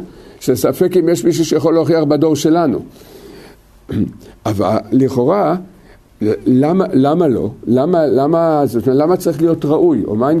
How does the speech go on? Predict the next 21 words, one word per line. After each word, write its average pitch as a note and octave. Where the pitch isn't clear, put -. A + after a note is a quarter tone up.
מה C#3+
הנקודה D#3+
של D3
הראוי? B2
אז F2+
רבנו E3
אומר, F#3+
"כי C3+
כשהמוכיח C3
אינו E3+
ראוי F3+
להוכיח, E3+
אז A#2+
לא F3+
ד-, F3+
אזי E3+
לא F3
די E3+
שאינו D#3
מועיל D#3+
בתוכחתו, C3